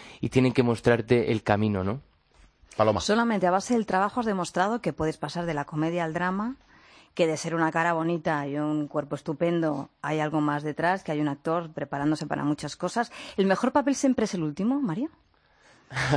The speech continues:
Speaker 1: Uf, eh,
Speaker 2: Está promocionándola. <laughs> La peli.
Speaker 1: Bueno, hay, hay muchos
Speaker 3: No, pero
Speaker 1: personajes.
Speaker 3: yo sé que le da, le da agobio mirarse, ¿no? Re-, volver a revisar los papeles, la, la interpretación, ¿no? Como que te pones, te sientes un poco a lo mejor violento, ¿no? Y, y no sé si a lo mejor en un momento en el que ya sinceramente,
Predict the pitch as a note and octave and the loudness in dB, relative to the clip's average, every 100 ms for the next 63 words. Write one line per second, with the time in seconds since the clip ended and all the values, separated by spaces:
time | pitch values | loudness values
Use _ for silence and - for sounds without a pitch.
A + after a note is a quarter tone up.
0 | B2+ A#2 A#2+ B2+ G2+ - - - - - | 0 -2 0 0 -2 -10 -12 -16 -20 -20
1 | - - - - - - - _ A#2+ B2+ | -20 -20 -20 -20 -20 -20 -20 _ 0 0
2 | - - - - - - A2+ A2 G#2+ G#2+ | 0 -8 -10 -14 -14 -4 0 2 4 2
3 | G#2 G#2 G#2 G2+ G2+ G2+ G2 F#2+ F#2+ F#2+ | 2 0 0 -2 -2 -2 -2 -2 -2 0
4 | F#2 A2+ A#2+ B2 G2 F#2+ G2+ - - _ | 4 6 6 6 4 4 2 -2 -8 _
5 | - - D#4+ F4 A3+ F3+ B3 - A3+ A#3 | 2 6 8 10 10 10 8 8 8 6
6 | - - D3+ F#4 - F#5+ C3+ - G#4 C3+ | 6 6 8 6 4 0 0 0 4 6
7 | C3 C3+ D3 C3 C3+ C#3+ C3+ D3 - B2 | 6 6 4 4 2 2 2 2 4 2
8 | - - - C4 D#4+ F4 D4+ A#3+ A#3 G#3 | 4 4 4 2 2 4 4 4 4 2
9 | G3+ G3+ B3 D4 B3+ A3 - - F#3+ F#3 | 2 4 4 4 4 2 0 0 2 6
10 | G3 F#3 F3 E3+ B3+ A3+ F3+ E3+ F3+ G3 | 4 2 0 2 2 2 2 4 4 4
11 | G3 F3+ F#3 E3 D#3+ D#3 D3 F#3 E3+ E3+ | 2 0 0 0 0 0 4 4 4 2
12 | D#3+ D#3+ D3+ E3 D#3+ D#3+ E3+ F3 F3+ F3 | 2 0 0 -2 0 0 0 2 2 2
13 | A#3+ A#3+ A#3 A#3 G3+ F3+ E3 E3 G#3 A#3+ | 2 2 0 0 0 0 0 0 0 0
14 | G#3 G3 A3 A3+ G#3+ G#3+ G3 G3 G3+ F#3 | -2 -2 -2 -2 -2 -2 0 0 -2 0
15 | G3 D#4 D#4 F3+ B3 F#4 - F3 F#3+ F#3 | 0 0 0 0 0 -2 -2 -2 -2 -4
16 | F3 E3+ G#3+ D#4+ C4+ A3+ G3+ B3 B3+ G3 | -4 -4 -4 -2 0 0 2 2 2 2
17 | A3+ A3+ F#3 F3 F#3+ A3 F3+ F3+ E3 F3+ | 0 0 0 0 0 0 -2 0 0 -2
18 | F3 G#3 B3 | -2 -4 -6